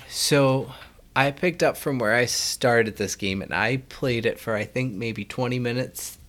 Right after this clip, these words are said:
or so when it got released on Game Pass back in December. So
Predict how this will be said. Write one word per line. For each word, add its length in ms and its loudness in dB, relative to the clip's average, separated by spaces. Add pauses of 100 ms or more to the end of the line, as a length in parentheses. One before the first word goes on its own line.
(140)
or 160 0
so 560 0
when 260 -4
it 140 -6
got 260 0
released 420 -6
on 140 -2
Game 240 -4
Pass 240 -2
back 320 -6
in 260 -8 (100)
December. 580 -6 (880)
So 520 2